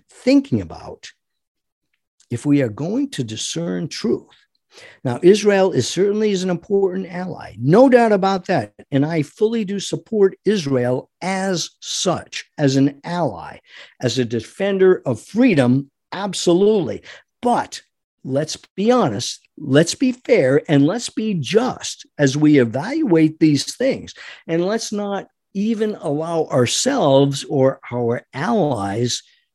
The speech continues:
to deceive us and one another and even themselves. And most importantly, let's interpret Scripture with integrity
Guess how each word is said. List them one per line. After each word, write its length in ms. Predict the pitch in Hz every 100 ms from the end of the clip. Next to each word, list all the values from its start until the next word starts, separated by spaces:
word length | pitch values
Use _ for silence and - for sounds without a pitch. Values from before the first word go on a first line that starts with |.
| _ -
to 120 | 139
deceive 800 | 143 147 - 254 294 101 87 - _ _ _
us 540 | 175 202 87 - - - _ -
and 180 | 120
one 200 | 117 135
another 500 | 127 120 170 123 135 -
and 140 | 127
even 260 | 151 165 151
themselves. 960 | 139 123 - 240 247 - - - - - _ _ _ _ _ _ _ _ _ _ _ _ _ -
And 140 | 110
most 300 | 123 247 -
importantly, 880 | 107 - 180 185 131 113 113 127 127 _ _ _ -
let's 200 | 156 -
interpret 500 | 117 - 147 131 -
Scripture 1080 | - - 165 220 262 - - 76 - 135 _ _ _ _ -
with 200 | 123 -
integrity 1080 | 113 - - 147 151 117 82 - 92 -